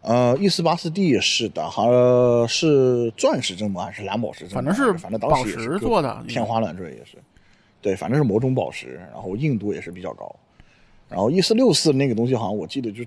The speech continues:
Speaker 1: 只是一个普通的复合振膜，然后，呃，反正那个东西的耐久度也还可以吧，就不像一八八八那样，一八八八那个生物振膜真的就是跟儿时一样，你现在很难找到一个，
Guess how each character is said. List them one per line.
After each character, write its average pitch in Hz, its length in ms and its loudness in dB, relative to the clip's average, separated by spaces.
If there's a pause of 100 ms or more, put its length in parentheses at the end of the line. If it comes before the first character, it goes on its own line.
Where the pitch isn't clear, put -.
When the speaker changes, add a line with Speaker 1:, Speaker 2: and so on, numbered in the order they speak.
Speaker 1:
只 - 160 -12
是 131 140 -4
一 120 40 -2
个 117 100 -6
普 - 160 -12
通 113 280 -6
的 98 180 -2
复 - 160 -16
合 92 100 -8
振 95 200 -12
膜， 60 400 -16
然 65 100 -16
后， 78 540 -12 (480)
呃， - 100 -18 (400)
反 87 180 -12
正 123 140 -2
那 247 140 4
个 151 60 2
东 131 140 -2
西 185 120 0
的 151 60 2
耐 196 140 4
久 113 120 -2
度 143 120 0
也 143 140 -2
还 - 200 -4
可 - 220 -8
以 143 140 -2
吧， - 180 -12
就 120 160 -8 (200)
不 - 80 -14
像 143 400 2
一 110 100 -4
八 95 140 -4
八 95 160 -6
八 95 180 -8
那 98 140 -6
样， 60 160 -12 (160)
一 - 40 -12
八 135 120 0
八 147 180 4
八 156 140 2
那 165 120 0
个 107 80 -2
生 151 260 2
物 139 80 4
振 139 140 2
膜 101 140 0
真 143 140 2
的 147 60 0
就 120 80 -4
是 110 100 0
跟 135 160 -2
儿 110 200 2
时 117 220 -6
一 117 60 -2
样， 104 140 -2
你 87 40 -6
现 143 140 -8
在 147 60 -2
很 - 140 -12
难 131 120 -6
找 101 140 -2
到 73 140 -6
一 80 80 -6
个， 78 220 -12